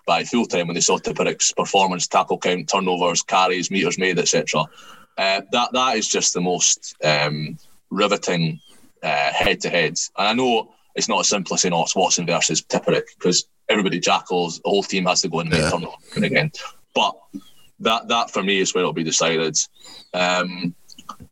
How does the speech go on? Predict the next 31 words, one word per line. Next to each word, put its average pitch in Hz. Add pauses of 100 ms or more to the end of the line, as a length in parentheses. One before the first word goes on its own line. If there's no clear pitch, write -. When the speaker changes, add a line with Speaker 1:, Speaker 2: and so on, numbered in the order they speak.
Speaker 1:
I 110
think 135
Scotland 131
will 117
edge 127
it, -
if -
I'm 107
being 104
brutally 110
honest. 113
I 104
think, 104
I 104
think 104
Scotland 104
will 101
edge 101
it 90
narrowly. 113 (520)
Um, 90
but 98
I 101
think, 123 (240)
I -
think 156
like 139
the, 117
the 104
Ireland 107
game, 80